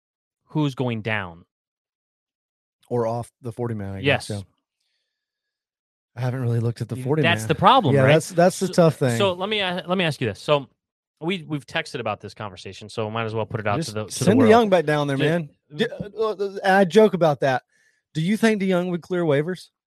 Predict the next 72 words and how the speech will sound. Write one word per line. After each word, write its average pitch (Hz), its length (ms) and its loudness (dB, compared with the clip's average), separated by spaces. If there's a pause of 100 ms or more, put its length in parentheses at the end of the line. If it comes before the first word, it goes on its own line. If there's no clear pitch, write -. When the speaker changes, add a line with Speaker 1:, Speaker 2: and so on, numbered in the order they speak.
(120)
Speaker 2:
if 131 120 -8
we 160 100 0
send 165 220 -6
him 160 100 -6
down? 160 120 -4
Speaker 1:
He 214 40 2
has 220 60 0
Speaker 2:
Do 190 60 0
you - 60 2
Speaker 1:
two 277 60 4
Speaker 2:
thi- 208 60 8
Speaker 1:
options 175 420 -2
left. 95 380 -16 (600)
Speaker 2:
DeYoung? 175 380 -2
Speaker 1:
Yes. 160 360 -4 (120)
Speaker 2:
Okay, 147 160 -2
I 151 40 6
Speaker 1:
DeYoung 160 80 6
Speaker 2:
didn't 170 120 2
Speaker 1:
has 240 100 4
Speaker 2:
know 320 60 0
Speaker 1:
two 147 80 2
Speaker 2:
that. - 60 4
Speaker 1:
options 175 280 -2
Speaker 2:
I - 40 2
did 180 80 2
Speaker 1:
left. 185 180 2
Speaker 2:
not 170 60 -2
know 214 80 -2
that. 123 260 -4
Speaker 1:
Now, 180 240 -6 (220)
I 240 120 -6
think 240 180 -10
that 208 120 -4
they 180 100 -4
Speaker 2:
Send 202 140 2
him 370 100 0
down 370 200 2
triple 381 280 0
A, 339 80 0
let 302 120 0
Speaker 1:
they, - 100 0
Speaker 2:
him 311 60 -6
get 311 120 -6
it 302 40 -10
right. 214 260 -4
They 170 100 -2
Speaker 1:
they 202 80 -2
Speaker 2:
probably 214 220 6
Speaker 1:
have, 196 100 2
Speaker 2:
don't 180 40 -2
wanna 156 160 -2
do 147 180 0
that 117 140 -2
Speaker 1:
they - 60 -6
Speaker 2:
'cause - 40 -2
of - 60 0
Speaker 1:
have, - 100 -4
Speaker 2:
the - 60 -12
contract. 123 460 -4
Speaker 1:
they're 208 140 -2
worried 214 240 -2
about, 165 300 -6 (320)
I 160 260 -12
think 151 200 -8
here 117 320 -6
are 113 60 -10
two 123 200 -12
things 107 260 -12 (120)
on 117 120 -10
DeYoung 107 280 -10 (100)
are 104 240 -6